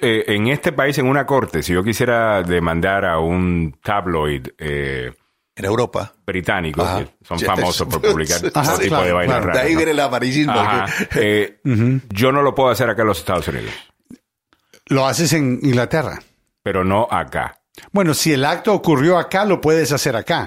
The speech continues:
Speaker 1: Pero el
Speaker 3: Ah.
Speaker 1: internet es mundial, el internet no... no
Speaker 3: Claro,
Speaker 2: tiene
Speaker 3: pero
Speaker 2: frontera,
Speaker 3: la ley
Speaker 2: ¿no?
Speaker 3: no es mundial, la primera enmienda no aplica en todo el mundo.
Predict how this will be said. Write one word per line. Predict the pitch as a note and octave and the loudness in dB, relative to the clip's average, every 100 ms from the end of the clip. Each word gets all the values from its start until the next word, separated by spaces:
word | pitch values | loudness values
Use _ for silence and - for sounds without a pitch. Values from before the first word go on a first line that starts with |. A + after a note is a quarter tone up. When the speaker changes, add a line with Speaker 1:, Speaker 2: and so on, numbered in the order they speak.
| - | -2
Speaker 1:
Pero | C3 C#3+ | 0 2
el | |
Speaker 3:
Ah. | D#3 | 2
Speaker 1:
internet | G3+ G3+ F#3 F#3 | 2 2 2 2
es | F3 | 2
mundial, | D3+ A#2 C3 A3+ C#3 | 2 2 2 0 0
el | F2+ G#2 | 0 0
internet | B2 D3 C#3 C3+ | 0 0 0 0
no... | C3 C3 | 0 0
no | A#2+ A#2 | 0 0
Speaker 3:
Claro, | A#2+ E3 B3+ | 2 4 4
Speaker 2:
tiene | G3+ | 2
Speaker 3:
pero | A#2+ | 2
Speaker 2:
frontera, | E3 D#3 | 2 2
Speaker 3:
la | D#3 | 2
ley | F#3 | 2
Speaker 2:
¿no? | G3+ | 2
Speaker 3:
no | |
es | G#3 | 2
mundial, | F#3+ F3+ E3 G#3+ F3 | 2 2 2 2 0
la | D3 | 0
primera | D#3 D#3+ G3+ | 0 2 2
enmienda | G3 G3 G#3 G3 | 2 2 2 2
no | F#3 | 2
aplica | F3+ F#3 F3+ | 2 0 0
en | |
todo | E3 F3 | 2 4
el | D#3+ | 4
mundo. | F#3 A3+ A#2+ - | 4 4 2 -4